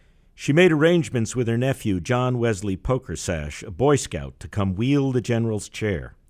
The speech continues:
She thought how sweet it would be to see the old man in his courageous gray and the young boy in his clean khaki. "The old and the new," she thought appropriately.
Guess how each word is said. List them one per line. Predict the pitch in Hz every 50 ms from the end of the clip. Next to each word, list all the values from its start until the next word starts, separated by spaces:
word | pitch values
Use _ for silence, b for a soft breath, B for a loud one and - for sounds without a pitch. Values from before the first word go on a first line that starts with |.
| b b b b b b b b b b b b b
She | b - - 139
thought | 127 - 160 151 143 135
how | 123 143 139
sweet | - - - - 143 151 147 123
it | 110 98 -
would | 98 92 85
be | 85 92 85 82
to | 87 82
see | - - 113 110
the | 101 110
old | 117 127 139 135 117 104
man | 120 120 117 117 117 113
in | 107 95
his | 87 82 -
courageous | - - - 87 92 113 123 135 117 113 117 107 -
gray | - - 101 104 101 87 73 69 64 - - _ _ _ _ _ _ _ _ -
and | 82 80 78
the | 80
young | 90 107 120 131 127 113
boy | 101 117 117 120 117 113
in | 113 107
his | 98 92 -
clean | - - 117 117 117 113 110
khaki. | - - - 104 98 90 - 73 65 - - _ _ _ _ _ _ _ _ _ -
"The | - 82 110
old | 131 156 165 160 156 156 156 147 139
and | 147 147 147
the | 143
new," | 131 120 107 104 92 82
she | - - - 90
thought | - - 90 82 82
appropriately. | 82 78 - - 90 82 - - 85 85 - - 101 92 98 98 90